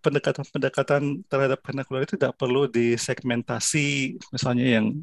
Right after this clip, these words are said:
eh, dalam, katakanlah, melulu soal, soal, eh, I B S gitu ya, International Environmental Behavioral Approach,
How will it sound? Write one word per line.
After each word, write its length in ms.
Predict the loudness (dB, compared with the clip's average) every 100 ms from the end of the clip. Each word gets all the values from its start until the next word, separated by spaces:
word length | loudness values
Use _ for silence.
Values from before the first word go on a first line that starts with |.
| -6
eh, 480 | 0 2 2 2 -2 -2
dalam, 400 | 4 6 6 2 -8
katakanlah, 560 | -8 -4 0 6 6 4 -8 -14 -16 -20 _ 4
melulu 480 | 6 10 8 8 6
soal, 640 | 4 0 0 0 -4 -6
soal, 360 | -2 0 0 -2 -4 -4
eh, 40 | -4
I 60 |
B 60 | 0 0
S 280 | 2 2 2
gitu 240 | 0 -2 2
ya, 240 | 2 2
International 560 | 0 -6 -6 -2 0 2
Environmental 560 | 4 6 6 6 2 0
Behavioral 520 | -2 -4 -4 -4 -4 -6
Approach, 560 | 2 8 10 8 4